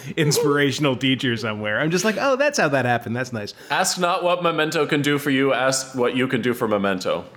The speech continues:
Speaker 2: Yeah, it's been great. It's been a really fun time to be a part of it, and I, I, I guess part of it is that, like, I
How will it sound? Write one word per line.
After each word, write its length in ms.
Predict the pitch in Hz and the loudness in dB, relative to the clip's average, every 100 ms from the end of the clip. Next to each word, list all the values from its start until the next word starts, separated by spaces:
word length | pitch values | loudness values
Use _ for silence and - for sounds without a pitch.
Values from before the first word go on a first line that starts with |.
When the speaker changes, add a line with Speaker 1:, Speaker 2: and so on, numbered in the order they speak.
| - | -14
Speaker 2:
Yeah, 440 | 339 349 262 349 208 | -2 0 2 0 0
it's 80 | |
been 220 | - 254 226 | 0 0 0
great. 360 | 262 262 143 | 0 0 0
It's 140 | 151 143 | -2 -2
been 140 | 196 | 0
a 60 | 185 | 2
really 200 | 196 190 | 2 2
fun 200 | 185 180 | 2 2
time 120 | 180 | 2
to 80 | 156 | 2
be 160 | 156 | 2
a 80 | 147 | 2
part 220 | 147 156 | 0 -2
of 80 | 139 | -2
it, 80 | 147 | -4
and 160 | 143 | -2
I, 160 | 143 143 | 0 0
I, 480 | 143 160 151 185 185 | 0 -2 0 0 2
I 40 | |
guess 160 | 214 220 | 0 0
part 200 | 208 196 | 0 0
of 60 | |
it 60 | 160 | 0
is 100 | 143 | 0
that, 180 | 151 143 | -2 -2
like, 160 | 147 | -6
I 200 | 131 143 | -6 -10